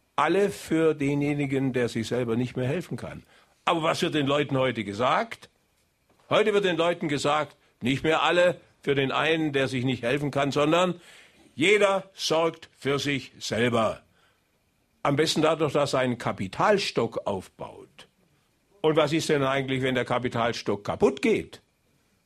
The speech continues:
Wie in Amerika. Enron ist pleite gegangen.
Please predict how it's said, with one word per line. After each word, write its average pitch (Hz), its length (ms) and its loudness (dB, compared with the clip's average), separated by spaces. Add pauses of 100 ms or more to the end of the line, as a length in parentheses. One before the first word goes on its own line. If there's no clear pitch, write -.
(400)
Wie 123 80 0
in 147 80 4
Amerika. 202 760 0 (600)
Enron 160 500 2
ist 101 160 -8
pleite 156 380 0
gegangen. 85 600 -6